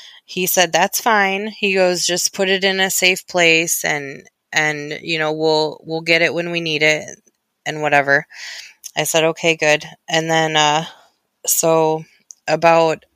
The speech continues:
a week or so, uh, or maybe, it, you know, it was just a few days before my grandma passed. Um, I was down at her house and my dad was there, my stepmom, and my sister.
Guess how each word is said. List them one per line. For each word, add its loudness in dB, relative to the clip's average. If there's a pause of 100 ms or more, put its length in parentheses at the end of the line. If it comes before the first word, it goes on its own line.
a -4
week -6
or 0
so, 0 (1040)
uh, 0 (460)
or -2
maybe, 2
it, -4
you 2
know, 4
it 2
was 0
just 0
a -2
few -4
days -4
before -2
my 2
grandma 0
passed. -4 (120)
Um, -8 (260)
I 2
was 0
down 2
at -4
her 0
house 0
and -10 (680)
my 2
dad 2
was -2
there, 2
my -2
stepmom, -4
and -12
my -6
sister. -6